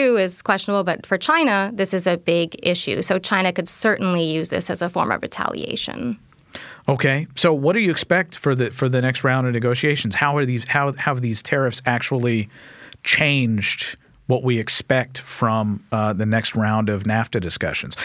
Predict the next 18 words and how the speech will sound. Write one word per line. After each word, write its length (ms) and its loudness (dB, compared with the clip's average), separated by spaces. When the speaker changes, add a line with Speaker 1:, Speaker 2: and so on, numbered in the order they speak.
Speaker 2:
First 160 2
of 80 4
all, 140 0
where 200 4
are 160 4
we 160 -2
with 200 -2
nafta 400 0
discussions, 560 0
and, 180 -2
and 260 0
how, 260 2
how 180 0
might 220 0
these 200 0
tariffs 360 0
change 340 0
them? 160 -12